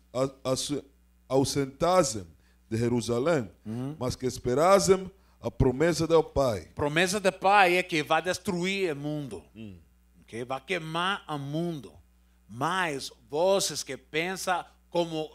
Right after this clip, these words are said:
Speaker 2: pensam em Cristo como está escrito na Bíblia, você vai a chegar vivo. Entendeu? Go ahead.
Speaker 1: Que diz ele,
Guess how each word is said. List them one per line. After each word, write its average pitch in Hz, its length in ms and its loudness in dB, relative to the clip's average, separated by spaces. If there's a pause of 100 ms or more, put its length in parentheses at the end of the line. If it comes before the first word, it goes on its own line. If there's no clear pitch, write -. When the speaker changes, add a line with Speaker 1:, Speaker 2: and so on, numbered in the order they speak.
(160)
Speaker 2:
pensam 202 360 -2
em 180 120 -10
Cristo 202 440 -6
como 151 200 -10
está 170 260 -4
escrito 196 520 -8
na 156 160 -8
Bíblia, 147 800 -8 (600)
você 110 320 -10
vai 123 400 -10 (300)
a 107 160 -14
chegar 123 680 -4 (800)
vivo. 143 560 -4 (1080)
Entendeu? 120 520 -10 (200)
Go 98 60 -18
ahead. 80 160 -18 (440)
Speaker 1:
Que 113 100 -14
diz 143 280 -4
ele, 160 460 6